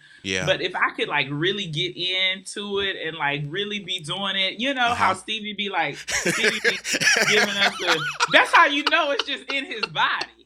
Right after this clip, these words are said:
Speaker 2: It's just a different level. The, that's a different level
Speaker 1: That's
Speaker 2: right
Speaker 1: a
Speaker 2: there.
Speaker 1: different
Speaker 2: That's,
Speaker 1: level.
Speaker 2: that's what I want.
Speaker 1: <laughs>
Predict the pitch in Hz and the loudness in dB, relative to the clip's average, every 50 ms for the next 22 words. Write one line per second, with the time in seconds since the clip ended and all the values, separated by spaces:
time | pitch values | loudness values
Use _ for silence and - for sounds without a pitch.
0 | _ - 196 226 269 - - 415 - - 254 233 - - 269 - 226 226 233 220 | _ -8 -6 -6 -6 -8 -6 -8 -8 -2 -2 -2 -2 0 0 0 0 0 -2 -6
1 | 214 - 214 240 - - 294 - 151 139 - - - _ _ _ _ - 320 - | -4 -2 -2 -2 -2 -4 -6 -6 -8 -8 -8 -8 -14 _ _ _ _ -10 -10 -10
2 | _ _ _ _ - - - _ - 175 226 254 277 277 240 262 302 339 - - | _ _ _ _ -18 -18 -18 _ -16 -14 -12 -10 -10 -8 -6 -4 -4 -4 -4 -6
3 | - 269 262 254 269 262 226 185 220 214 214 214 214 240 240 226 190 185 208 233 | -10 -16 -10 -6 -6 -6 -4 -4 -6 -4 -4 0 0 0 0 0 2 4 4 4
4 | 226 226 202 180 180 190 202 196 214 208 202 196 202 196 202 196 175 165 151 147 | 6 4 2 4 4 4 4 4 4 4 4 6 6 4 4 2 2 0 0 0
5 | 147 - - - 247 - 226 - - 233 226 214 226 214 208 214 208 196 - - | 2 2 2 2 2 2 2 2 2 2 2 0 -2 -2 -2 -4 -4 -4 -6 -6
6 | - | -6